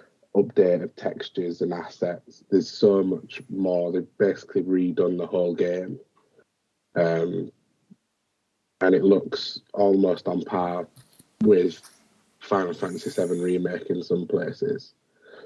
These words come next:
Um, the U I is very similar to, to the remake now as well, and some of the voice actors are brought in to Crisis Core as well.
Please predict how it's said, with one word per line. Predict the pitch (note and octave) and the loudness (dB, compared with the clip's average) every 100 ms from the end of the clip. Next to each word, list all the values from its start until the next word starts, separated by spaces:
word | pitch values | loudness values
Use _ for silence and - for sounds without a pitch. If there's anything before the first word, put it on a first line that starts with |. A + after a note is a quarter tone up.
| - - _ - | -20 -20 _ 2
Um, | F2 E2 E2 E2+ - _ _ _ - | 4 4 0 -4 -8 _ _ _ 4
the | F#2 | 8
U | F#2+ F#2 | 8 8
I | F2+ F2 | 6 4
is | F2 | 2
very | - F2+ F2 | 2 2 2
similar | - F#2 F2 E2+ | 2 2 0 -4
to, | - F2 D#2+ - | -4 -4 -4 -2
to | F2 | -2
the | E2+ | 0
remake | F2 F2 F2 E2+ - - | -2 -4 -4 -6 -8 -6
now | F2 E2+ E2+ | -4 0 0
as | E2 | 2
well, | F2+ E2+ E2+ F2 | 0 0 0 -2
and | F2 | -2
some | - D#2+ | 0 2
of | F2 | 2
the | E2 | 0
voice | F2+ E2+ E2 | 0 0 0
actors | F2 E2 - F2 E2+ - - - | -2 -4 -4 -4 -4 -12 -16 -10
are | F2 | -2
brought | F#2+ F2+ E2+ F#2 | 2 4 2 0
in | F2 F2+ F2 - _ _ _ _ _ - | -2 -2 -6 -10 _ _ _ _ _ 2
to | G2+ F2+ F2 D#2+ | 6 6 4 -2
Crisis | F#2 F2 D#2+ E2+ - | -4 -4 -4 -4 -4
Core | - F2 F2 | -2 0 0
as | E2+ | 0
well. | F#2 F2 E2+ | 0 0 -2